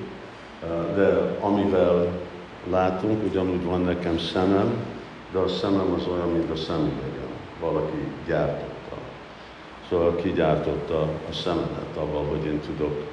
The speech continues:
látni. Szóval van a tudó, a tudás és a tárgy,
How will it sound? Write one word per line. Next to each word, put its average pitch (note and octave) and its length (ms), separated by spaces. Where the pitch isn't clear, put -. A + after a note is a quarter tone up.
látni. C#2 540
Szóval F2 340
van E2+ 180
a D#2 200
tudó, F#2+ 580
a - 120
tudás F2 580
és - 140
a D#2 180
tárgy, E2+ 480